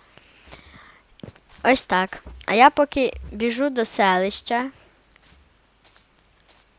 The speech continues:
І ви можете побачити, нім-, нічого не можете побачити. Зараз раз, два, три. Во! Я вам показую ферму заліза, яка не працює.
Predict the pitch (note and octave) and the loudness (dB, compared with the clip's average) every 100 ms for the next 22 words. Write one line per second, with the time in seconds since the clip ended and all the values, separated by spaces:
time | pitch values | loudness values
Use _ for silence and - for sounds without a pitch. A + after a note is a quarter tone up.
0 | _ _ _ - - _ - - _ _ | _ _ _ -20 -20 _ -20 -20 _ _
1 | _ _ - A#3+ B3 D4 D4+ D4 D4 C4+ | _ _ -4 2 6 6 6 2 -2 -4
2 | B3+ A#3+ B3+ - A#3+ A3+ G3+ - _ _ | 0 2 2 2 -8 -8 -8 -12 _ _
3 | - _ - G#3+ G#3+ G3+ - A3+ A#3+ A3 | -20 _ -8 -4 -4 -6 -10 -8 -6 -6
4 | F#3+ F3+ F3+ G3 G3+ G#3+ A#3 B3 - B3+ | -6 -8 -8 -8 -10 -10 -4 -2 -4 -8
5 | A#3 A3 A3 A3 - _ - _ _ - | -2 2 2 0 -8 _ -20 _ _ -20
6 | - - G3+ A#3 C#4+ - G#3+ G3 G#3+ - | -16 4 8 10 8 2 -4 2 2 2
7 | F#3+ E3+ - - G#3+ F#3 - _ - - | 0 -2 -12 -2 2 2 0 _ -20 -20
8 | _ - - - - _ - B3 B3+ A#3 | _ -20 -20 -20 -20 _ 6 8 8 4
9 | A3 A#3 A#3+ B3 A3 G#3 G#3+ G#3 - A3 | 0 4 4 4 -4 -4 -10 -6 6 6
10 | A3+ A3 G3+ G#3+ G#3 F3+ G3 G#3 A#3+ _ | 6 0 -4 -4 -2 -4 -4 -6 -8 _
11 | _ - G#3 A3+ A3 G#3+ A3 G#3+ - G#3 | _ -4 -2 0 -2 -4 -6 -8 -8 -6
12 | G#3 | -8